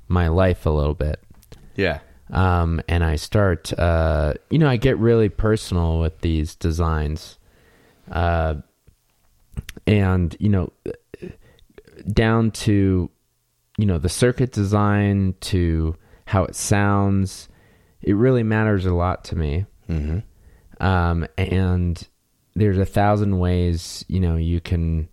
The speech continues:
Speaker 1: skin the cat with this stuff.
Speaker 2: Mm-hmm. <clears throat> Yeah. Can only
Speaker 1: So,
Speaker 2: imagine.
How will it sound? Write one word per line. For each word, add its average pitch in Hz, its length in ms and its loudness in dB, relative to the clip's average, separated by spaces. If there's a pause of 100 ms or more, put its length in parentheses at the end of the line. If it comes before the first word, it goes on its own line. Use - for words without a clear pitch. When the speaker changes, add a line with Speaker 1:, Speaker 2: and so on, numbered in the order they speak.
(120)
Speaker 1:
skin 95 300 -2
the 80 80 -2
cat 80 380 -4
with 78 160 -6
this 76 140 -4
stuff. - 440 -6
Speaker 2:
Mm-hmm. 82 300 -4 (1300)
<clears throat> - 0 -
Yeah. 82 420 0 (320)
Can 85 140 -8
only 90 100 -6
Speaker 1:
So, 110 220 2
Speaker 2:
imagine. 95 320 -4